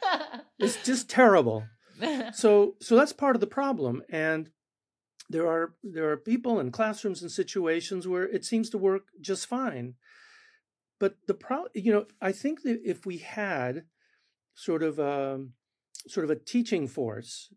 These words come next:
Speaker 2: you know, where, where the, the, the knowledge that we have now,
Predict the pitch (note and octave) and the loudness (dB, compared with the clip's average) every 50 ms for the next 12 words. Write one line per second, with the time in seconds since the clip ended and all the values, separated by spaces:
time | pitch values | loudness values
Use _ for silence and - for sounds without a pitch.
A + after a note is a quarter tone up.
0 | _ _ - D3 C3+ C3 B2+ C3 C#3 - D3 C#3+ D3 D3+ - - C#3+ D3 C#3+ C3+ | _ _ -8 -6 -4 -2 -2 -2 -4 -4 0 0 0 0 0 0 2 2 2 2
1 | C3+ - - E3 C#3 D3 C#3+ - - C#3+ D3 C#3 C3+ - C3+ B2 D3 B2+ C3 D3 | 0 -6 -8 -4 -2 -2 -2 -2 -2 -2 -2 -2 -2 -4 -4 -4 -2 0 0 0
2 | E3 F#3+ A3 A3+ F#3+ D3 B2 A2+ A2+ A2+ C#3 D#3 D#3 F#3 G3 F#3+ A3 A3+ A#3 A3 | 0 2 2 4 4 2 2 0 -2 -4 -4 -2 -2 -2 0 2 2 2 2 4
3 | G#3+ G3 D3 A2+ A2 A#2+ D#3+ | 2 2 2 2 -2 -6 -8